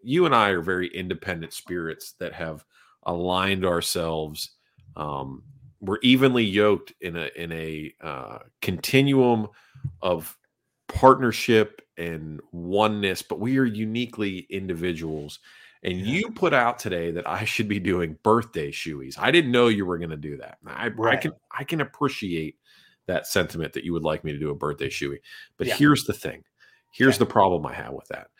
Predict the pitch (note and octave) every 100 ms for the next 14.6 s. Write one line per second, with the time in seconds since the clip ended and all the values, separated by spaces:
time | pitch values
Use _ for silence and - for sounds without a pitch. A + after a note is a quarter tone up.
0 | - _ - F2 F#2+ B2 C#3+ - - E2
1 | D2 C#2 C2+ C#2+ C2+ - _ _ _ F#2
2 | A2+ D#3+ D#3+ C3+ A#2 - G2 F2 E2 D2
3 | C2+ - - - - - - - - -
4 | - - - - D#3+ - - - G#2+ -
5 | A2 E2+ - - - - _ - G2 F#2
6 | - - C#3 C3 G2+ E2+ - _ - E3
7 | F2+ C#2+ - _ _ _ _ - F#2+ E2+
8 | D2+ - C#3+ D#3+ - - D3 C#3 C3 A2+
9 | _ D#3 A#2+ A#2+ - A#2 G2 F2 - F#2+
10 | F2 E2+ E2+ F2+ G#2 F2 - _ - -
11 | - - G#3+ - - - - - - -
12 | - - - C3+ - A#2 A#2 A2+ A2 A2
13 | - - - - G2+ - - - A#2 G#2
14 | - G#2 G#2 G2+ -